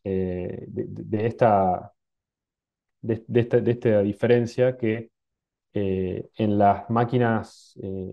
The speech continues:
de G E, las Kerstation, no sé si alguno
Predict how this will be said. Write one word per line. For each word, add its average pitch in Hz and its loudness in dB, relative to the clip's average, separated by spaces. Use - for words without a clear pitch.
de 98 -2
G 110 0
E, 92 -2
las 92 -6
Kerstation, 110 0
no 92 -8
sé - -18
si - -6
alguno 101 -4